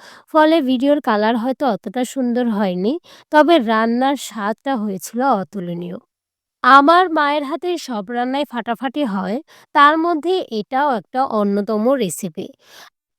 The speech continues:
আজকে বুটের ডাল দিয়ে কলিজা রান্না করা দেখাবো। এর জন্য প্রথমেই কলিজাটা সিদ্ধ করে নেওয়া হয়েছে এবং সেটা নামিয়ে নিয়ে এইদিকে বুটটাও সিদ্ধ করে দেওয়া হলো।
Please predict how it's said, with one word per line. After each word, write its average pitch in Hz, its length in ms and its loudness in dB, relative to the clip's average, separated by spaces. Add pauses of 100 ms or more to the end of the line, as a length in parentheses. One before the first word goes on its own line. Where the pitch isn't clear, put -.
(140)
আজকে 311 600 2
বুটের 294 480 -4
ডাল 254 380 0
দিয়ে 247 540 0
কলিজা 311 480 0
রান্না 226 360 2
করা 226 280 0
দেখাবো। 202 540 -4 (340)
এর 302 260 6
জন্য 359 280 2
প্রথমেই 302 520 0
কলিজাটা 247 600 0
সিদ্ধ 226 360 -2
করে 262 280 0
নেওয়া 226 320 0
হয়েছে 214 600 -4 (320)
এবং 302 380 4
সেটা 294 380 0
নামিয়ে 254 520 0
নিয়ে 247 380 2
এইদিকে 277 540 0
বুটটাও 233 480 0
সিদ্ধ 240 380 -2
করে 233 260 0
দেওয়া 190 240 0
হলো। 190 380 -2